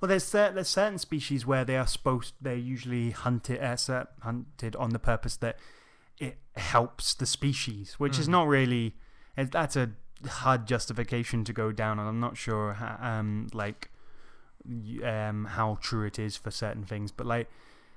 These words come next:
Speaker 1: certain, certain species, like, they populate so much that, like, it, it, it depletes their, obviously, natural resources,
Speaker 2: Mm.
Speaker 1: their food and stuff, so it helps, but,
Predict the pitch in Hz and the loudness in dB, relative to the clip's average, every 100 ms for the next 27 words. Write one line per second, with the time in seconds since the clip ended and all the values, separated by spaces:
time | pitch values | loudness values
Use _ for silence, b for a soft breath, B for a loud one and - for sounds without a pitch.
0 | b - - 127 123 123 123 123 127 - | b -2 4 4 4 0 0 -2 -2 -4
1 | 117 120 104 117 117 120 - - 113 113 | -2 -2 -4 -4 -4 6 8 8 4 4
2 | - 110 113 - - 120 - 110 - - | 0 2 -2 -4 -4 -4 -4 -6 -8 -14
3 | 143 143 - 139 139 120 151 143 123 113 | -10 -10 -8 -12 -10 -8 -6 -6 -8 -8
4 | 127 - 120 117 117 113 113 107 117 113 | -8 -6 -6 -4 -2 -2 -2 -4 -2 -2
5 | 104 - 110 104 110 - 117 110 117 104 | -2 -4 -4 0 0 2 2 4 0 -2
6 | 185 165 123 113 110 - 117 110 104 - | -4 -4 -2 -2 -2 -2 -4 -4 -4 -4
7 | 107 - 113 117 101 131 120 - - - | -6 -6 -6 -6 2 2 2 -4 -4 -2
8 | 117 | -2